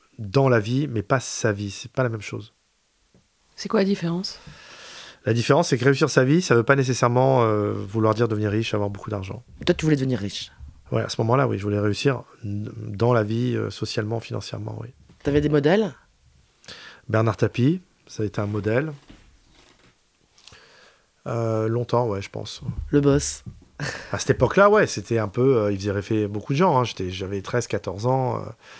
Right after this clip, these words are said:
Speaker 1: c'était, c'était, c'était la personne, quand on, on parlait de lui, qui, qui, qui ra-, qui rassemblait, enfin, qui, c'était un, un emblème de la réussite, ouais.
Speaker 2: Donc là, on est, on est dans les années quatre-vingts.
Speaker 1: Ouais.
Speaker 2: T'es toujours à Pantin.
Speaker 1: Ouais.
Speaker 2: Ouais.
Speaker 1: Ouais.
Speaker 2: Et t'as cette vie,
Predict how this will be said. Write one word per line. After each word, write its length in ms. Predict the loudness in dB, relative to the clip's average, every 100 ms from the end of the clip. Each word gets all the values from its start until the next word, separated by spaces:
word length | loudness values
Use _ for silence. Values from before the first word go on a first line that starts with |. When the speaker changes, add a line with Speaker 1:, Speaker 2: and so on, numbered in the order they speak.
| -20 -20 -20 -20 -20 -18
Speaker 1:
c'était, 380 | -14 -6 -4 -6
c'était, 420 | -8 -8 -8 -8 -12 -14
c'était 220 | -10 -8
la 80 | -6
personne, 420 | -6 -4 -2 -2
quand 240 | -4 -10
on, 240 | -10 -10 -12 _ _
on 40 | -8
parlait 240 | -4 -2
de 40 | 0
lui, 160 | -2
qui, 200 | -2 -8
qui, 240 | -8 -8 -8
qui 300 | -10 -8 -8
ra-, 180 | -8 -10 -16 -20 -20 -18 -18 -18 -6
qui 160 | -2
rassemblait, 680 | 2 2 2 2 4 4 4
enfin, 180 | 4 0
qui, 280 | -6 -8 -10 -16 -20 _ _ _ _ _
c'était 180 | -4 0
un, 120 | 0
un 300 | 0 0 2
emblème 320 | 2 4 4
de 80 | 2
la 80 | 2
réussite, 440 | 0 -2 -6 -6
ouais. 100 | -8 -8 -12 -4 0
Speaker 2:
Donc 180 | 4
là, 140 | 6 6
on 80 | 6
est, 200 | 4 2
on 100 | 0
est 80 | 2
dans 120 | 2
les 140 | 2
années 160 | 2 2
quatre-vingts. 500 | -2 -4 -2 -2 -4 -4 2
Speaker 1:
Ouais. 120 | 4
Speaker 2:
T'es 80 | 2
toujours 300 | 0 0 2
à 100 | 0
Pantin. 360 | -2 -4 -6 -6 -4
Speaker 1:
Ouais. 240 | -2 -2 -6 _
Speaker 2:
Ouais. 260 | -4 -4 -4 -6
Speaker 1:
Ouais. 180 | -6 -6 -10 _ 2
Speaker 2:
Et 200 | 2 4
t'as 140 | 2
cette 240 | 2 0 0
vie, 360 | 2 2 2